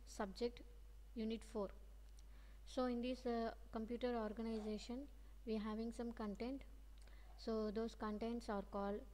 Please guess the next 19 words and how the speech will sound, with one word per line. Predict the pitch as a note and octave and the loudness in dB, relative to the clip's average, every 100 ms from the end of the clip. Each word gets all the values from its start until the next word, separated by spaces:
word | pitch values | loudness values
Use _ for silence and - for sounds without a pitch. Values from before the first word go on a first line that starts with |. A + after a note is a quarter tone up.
| - - - - - | -12 -12 -12 -2 4
peripheral | A3 A#3 A#3+ A#3 | 4 4 4 4
devices, | G#3+ G3+ G3+ G3+ G#3 - - - - | 6 4 4 2 0 -2 -12 -12 -4
input-output | A3+ A3 B3 A3+ G3+ F#3+ A3 G#3+ | 0 4 4 6 4 2 -2 0
interface, | G3 F#3+ F#3 G3 G3+ - - - - - | 0 0 0 0 0 -6 -12 -12 -12 -8
asynchronous | - - C4+ C4+ C4 B3 B3 A#3+ | -6 0 2 4 4 4 4 2
data | A3 G#3 G#3+ | 2 4 2
transfer, | G#3 F#3+ F#3 G3+ G3 - - - - - | 0 -2 0 0 0 -2 -10 -12 -12 -2
nodes | A3 A#3 B3+ - | 2 4 2 2
of | A#3+ A#3 | 0 0
transfer, | - G3 G3 - G#3 G3+ - - - - - - - - - | -2 0 0 -2 0 0 -4 -12 -12 -12 -12 -12 -12 -12 -6
pr-, | - G#3+ - - | -2 -2 -2 0
uh, | A3 G#3+ G3+ - | 2 2 2 2
priority | A#3+ B3+ B3+ B3 B3+ C4 - - - | 4 6 4 4 2 0 -4 -8 -2
interrupt, | G#3+ G#3 G#3 - - - - - G3+ | 0 2 0 0 -8 -12 -12 -6 2
direct | A3+ A3+ B3 B3+ | 4 6 4 2
memory | A3 G#3+ G#3+ A3 | 2 4 4 4
access, | G3 F#3 - G#3 - - - | 2 0 -2 -4 -4 -12 -2
input-output | A#3 A#3 B3 A#3+ G#3+ G3+ A3 - | 2 4 4 4 4 2 -4 0
processor, | G3 F#3 G3 G#3 G3+ | 0 0 -2 0 -2